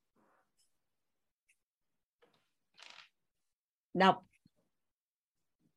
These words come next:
Ai nghe cái tên này cảm thấy là có vẻ mình chạm đến hạnh phúc,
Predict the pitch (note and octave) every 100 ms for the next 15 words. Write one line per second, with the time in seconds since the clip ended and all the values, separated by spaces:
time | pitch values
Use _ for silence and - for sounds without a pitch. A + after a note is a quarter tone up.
0 | - - _ _ - A3+ B3 B3+ A#3 C4+
1 | C4+ A#3+ G#3+ G3 - - E3+ A3 C#4 C4
2 | F3 - C4+ A#3 C3 E3 - - - -
3 | - G3 F3+ E3 D#3 - - _ _ -
4 | A3 F#3+ - A#3 C4+ D4 - G3+ E4